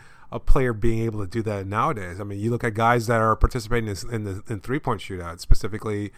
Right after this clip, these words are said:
uh, you know, Steph Curry or the Curry brothers and, and, uh, Duncan Robinson. I mean, he, he's not gonna win any awards as a slam dunk contest.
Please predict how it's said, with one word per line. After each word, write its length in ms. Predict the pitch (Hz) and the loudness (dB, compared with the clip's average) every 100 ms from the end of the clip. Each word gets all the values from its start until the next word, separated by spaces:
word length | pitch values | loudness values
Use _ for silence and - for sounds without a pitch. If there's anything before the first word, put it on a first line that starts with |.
| - - - | -20 -20 -12
uh, 240 | 101 90 92 | -6 -6 -6
you 80 | 117 | -10
know, 100 | 80 | -8
Steph 260 | - - - | -8 -8 -2
Curry 380 | 123 120 113 | 0 2 0
or 80 | 107 | -2
the 100 | 101 | -6
Curry 300 | - 117 113 | -4 -2 -2
brothers 580 | 107 117 117 117 117 104 | 0 0 2 0 -2 -4
and, 260 | 104 92 95 | -8 -10 -12
and, 300 | 95 87 92 | -14 -16 -18
uh, 200 | 90 82 | -18 -8
Duncan 320 | 127 131 127 | -8 -4 -4
Robinson. 640 | 107 107 123 127 - 127 120 | -2 2 2 0 -4 -6 -4
I 60 | |
mean, 200 | 117 117 | -4 -4
he, 200 | 110 135 - | -4 -6 -4
he's 220 | 127 147 | -4 2
not 160 | 135 | 2
gonna 160 | 123 110 | 2 -4
win 180 | 107 117 | -2 -2
any 200 | 107 104 | -4 -4
awards 400 | 101 107 107 104 | -4 -2 -2 -4
as 80 | 98 | -10
a 20 | |
slam 240 | - 107 | -8 -6
dunk 160 | 113 120 | -6 -6
contest. 460 | 113 101 104 98 | -6 -6 -8 -10